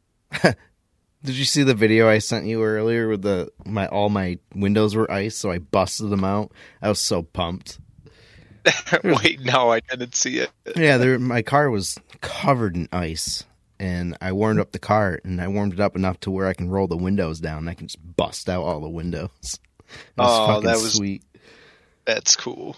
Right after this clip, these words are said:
Speaker 1: Yeah, I'm
Speaker 2: You
Speaker 1: about
Speaker 2: should have filmed something.
Speaker 1: I should have, but it was really icy. I couldn't stand.
Speaker 2: Should have put somebody's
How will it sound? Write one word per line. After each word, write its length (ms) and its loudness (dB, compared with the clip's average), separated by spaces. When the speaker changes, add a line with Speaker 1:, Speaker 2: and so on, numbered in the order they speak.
Speaker 1:
Yeah, 220 -2
I'm 80 -2
Speaker 2:
You 60 0
Speaker 1:
about 100 6
Speaker 2:
should 100 6
have 100 4
filmed 380 0
something. 500 6
Speaker 1:
I 120 6
should 340 4
have, 440 -2
but 80 -4
it 60 0
was 120 -6
really 300 -2
icy. 360 -2
I 60 -6
couldn't 220 -6
stand. 500 -4
Speaker 2:
Should 220 2
have 120 2
put 260 4
somebody's 840 4